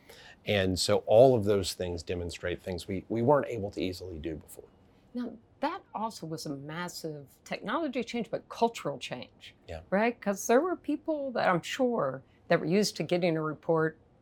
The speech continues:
Speaker 2: a certain way or having something work a certain way. How did you go down the cultural transformation?
Speaker 1: So I, I think that this is more of a people journey than it is a technology one. You know, with, with partners like Amazon,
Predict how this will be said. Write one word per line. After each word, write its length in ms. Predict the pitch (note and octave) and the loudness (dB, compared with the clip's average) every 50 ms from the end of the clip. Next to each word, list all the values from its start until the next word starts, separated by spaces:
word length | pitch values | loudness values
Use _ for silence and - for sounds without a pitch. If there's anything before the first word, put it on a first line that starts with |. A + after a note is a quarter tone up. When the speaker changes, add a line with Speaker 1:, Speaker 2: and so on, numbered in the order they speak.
| _ _ - | _ _ -2
Speaker 2:
a 100 | D#3 D#3 | 0 0
certain 320 | - - F3 - D#3 C#3+ | 0 -2 -2 -2 -2 -2
way 360 | C#3+ D3 C#3+ B2+ C3 C#3 C3 | -2 -2 -2 -4 -4 -4 -4
or 260 | A#2+ - - C3 B2 - _ _ _ _ _ | -4 -4 -6 -8 -10 -12 _ _ _ _ _
having 500 | - - - D3 D#3+ E3+ D#3+ F3 D#3+ D#3 | -16 -4 0 0 0 2 2 0 0 -2
something 360 | D#3 - - E3+ - - E3 E3 | -4 -6 -8 -8 -8 -8 -6 -4
work 360 | D3+ D3 D3 D3 C#3 - - | -2 -2 -2 -2 -4 -6 -8
a 80 | C3+ C3+ | -8 -8
certain 460 | - - - - - - - C#3 C#3 | -8 -8 -8 -8 -10 -10 -14 -18 -16
way. 320 | C#3 C#3 C3+ C3+ - C3 - _ _ - _ _ _ | -14 -14 -14 -16 -16 -20 -20 _ _ -20 _ _ _
How 180 | - - B3+ | -8 -6 -6
did 220 | C#4 - D#4+ C4 - | -6 -6 -6 -8 -6
you 40 | D4+ | -4
go 160 | - - F#3+ | -4 -4 -2
down 300 | - G3 F3 F3 F3+ E3 | -2 -4 -4 -4 -8 -10
the 140 | D#3 C#3+ - - | -10 -14 -14 -16
cultural 600 | - - G3 F#3+ - - - - D3 B2 G2 - - - _ _ _ _ _ _ - | 0 2 2 2 2 -2 -8 -10 -8 -8 -8 -10 -14 -20 _ _ _ _ _ _ -20
transformation? 920 | - - - C#3+ C#3 - - - - C#3+ D#3 C3 - - C3+ - - - - _ - - - - _ | -10 -6 -6 -4 -4 -6 -10 -12 -12 -12 -10 -10 -12 -12 -16 -16 -18 -20 -20 _ -20 -20 -20 -18 _
Speaker 1:
So 160 | - - A2+ | -4 2 6
I, 220 | A2+ C#3 D3 - - - - | 8 8 8 6 4 2 6
I 160 | - B2+ C3+ | 8 8 8
think 240 | G#2+ - C#3+ A2+ - | 8 8 6 6 6
that 280 | - A2+ G2+ G2 - _ | 4 4 4 4 0 _
this 260 | - A2 G2+ - - | 0 2 2 2 0
is 160 | G2 F2 E2+ | -2 -2 0
more 200 | G#2 G#2 G2+ G2 | 2 2 2 2
of 80 | F#2 E2 | 0 -2
a 60 | E2+ | -4
people 340 | - - G#2+ G2+ - F#2 F2+ | -2 0 0 0 0 -2 -2
journey 300 | E2 F2+ F2 F2 F2 E2+ | -2 -2 -4 -4 -4 -6
than 180 | D#2+ E2 E2+ | -6 -6 -6
it 140 | E2+ E2+ E2+ | -6 -6 -6
is 140 | F2 E2+ D#2+ | -6 -6 -8
a 60 | E2+ | -8
technology 720 | D#2 - - - - D#2+ E2 E2+ E2+ F2 F2 D2+ E2+ E2 C#2 | -10 -10 -12 -12 -10 -10 -10 -8 -8 -10 -10 -12 -12 -12 -14
one. 200 | C#2+ D2 - - - _ _ _ - | -14 -16 -20 -20 -20 _ _ _ -10
You 100 | F2+ F2+ | -8 -6
know, 200 | F2 E2 E2 E2 | -6 -6 -4 -4
with, 340 | E2+ F#2 F2 E2 - - - | -4 -4 -4 -6 -10 -10 -6
with 200 | - F#2 F2 - | -6 -4 -4 -2
partners 400 | - A#2 A#2 A2 F#2 A2 G#2+ F2 | 2 4 4 4 4 0 -2 -2
like 240 | F2+ E2 E2 E2 - | -2 -4 -4 -6 -8
Amazon, 640 | E2+ F2 F2+ F2+ F2+ E2+ F2+ E2+ D#2 D2+ D2+ D2+ | -10 -8 -6 -6 -6 -6 -6 -6 -6 -6 -8 -12